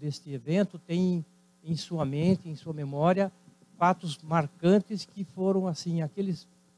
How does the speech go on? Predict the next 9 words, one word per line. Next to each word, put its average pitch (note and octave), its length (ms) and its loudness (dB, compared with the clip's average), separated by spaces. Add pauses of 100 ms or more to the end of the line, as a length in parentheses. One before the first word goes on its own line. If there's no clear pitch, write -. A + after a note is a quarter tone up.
fatos A3 320 0
que - 140 -8
marcaram G#3+ 840 4 (480)
o, F3+ 800 4
o D#3 100 -4
crescimento G3+ 840 4
da, D#3 220 0
da D#3 120 -6
especialidade D3+ 960 -2